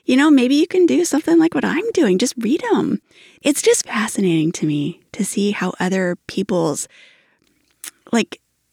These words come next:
your subconscious works, your unconsciousness works, the parts of you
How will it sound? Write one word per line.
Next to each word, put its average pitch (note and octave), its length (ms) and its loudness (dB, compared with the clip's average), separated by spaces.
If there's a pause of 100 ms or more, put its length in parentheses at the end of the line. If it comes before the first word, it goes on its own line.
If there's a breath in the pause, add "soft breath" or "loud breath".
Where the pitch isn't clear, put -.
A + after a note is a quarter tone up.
your G#3 200 -2
subconscious - 920 -4
works, - 440 -10
your G#3+ 200 2 (180)
unconsciousness F3+ 1700 0
works, - 640 -10 (640 soft breath)
the G#3 120 -2
parts - 520 -2
of A#3+ 220 0
you G#3+ 540 2